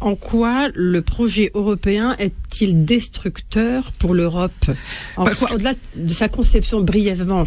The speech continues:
Speaker 2: Voilà,
Speaker 1: euh,
Speaker 2: je
Speaker 1: évoquée, pour arriver très vite aujourd'hui, c'est ce qui intéresse à mon avis, et vous le comprendrez nos téléspectateurs, en quoi est-il destru-, destructeur de l'Europe et en quoi est-il un lien entre la situation dans laquelle nous sommes, économique, sociale, et cette construction ?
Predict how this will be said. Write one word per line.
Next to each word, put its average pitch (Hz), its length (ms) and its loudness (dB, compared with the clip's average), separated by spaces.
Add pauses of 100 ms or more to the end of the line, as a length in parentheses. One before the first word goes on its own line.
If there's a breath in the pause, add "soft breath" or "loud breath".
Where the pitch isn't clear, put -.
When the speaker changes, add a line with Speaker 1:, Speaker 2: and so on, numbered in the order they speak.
(160)
Speaker 2:
Voilà, 147 280 2
Speaker 1:
euh, 120 40 2
Speaker 2:
je 117 80 2
Speaker 1:
évoquée, 262 480 0 (440 loud breath)
pour 214 120 2
arriver 226 300 2
très - 180 0
vite 233 200 4
aujourd'hui, 208 560 2 (120)
c'est - 180 -12
ce - 100 -10
qui 208 100 -4
intéresse 190 400 0
à 180 60 -2
mon 170 200 2
avis, 180 520 4
et 165 100 2
vous 165 100 -2
le - 40 -6
comprendrez 190 420 0
nos 190 120 2
téléspectateurs, 175 760 0
en 226 120 0
quoi 247 360 0
est-il 185 260 -2
destru-, 233 380 0 (180)
destructeur 175 580 0
de 151 100 2
l'Europe 190 420 0 (440 loud breath)
et 180 100 2
en 175 120 4
quoi 233 220 0
est-il 190 400 0
un 175 120 2
lien 220 440 4 (300 loud breath)
entre 185 280 2
la 196 100 2
situation 220 340 0
dans 190 40 2
laquelle 185 220 2
nous 190 80 4
sommes, 196 340 2
économique, 180 600 2
sociale, 226 580 0 (260 loud breath)
et 208 80 6
cette 214 260 2
construction ? 226 760 2